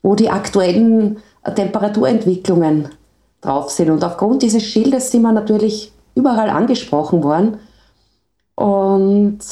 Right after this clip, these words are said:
ähm, sind dann in einem sehr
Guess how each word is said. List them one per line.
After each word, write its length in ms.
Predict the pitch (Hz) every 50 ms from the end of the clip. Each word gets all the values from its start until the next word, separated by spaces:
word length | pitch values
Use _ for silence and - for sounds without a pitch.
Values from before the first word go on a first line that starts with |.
| - - - - _ _ _ _ _ _ _ _ _ _ _ _ _ _ _ _ _ -
ähm, 760 | 196 190 190 190 190 190 190 190 190 190 190 190 190 185 185 - _ _ _ _ _ _ _ _ _ _ _ _ _ _ _ _ _ _ _ _ _ _ _ _ _ _ _ _
sind 340 | _ - 240 254 269 269 262
dann 720 | 262 247 247 247 247 240 233 240 240 240 233 226 220 - - - _ _ _ _ _ _ _ _ _ _ _ _ - - - - - - - - _ _ _ -
in 140 | 214 214
einem 380 | - - 196 196 190 190 190 190
sehr 580 | 185 - 208 196 185 175 175 175 180 180 175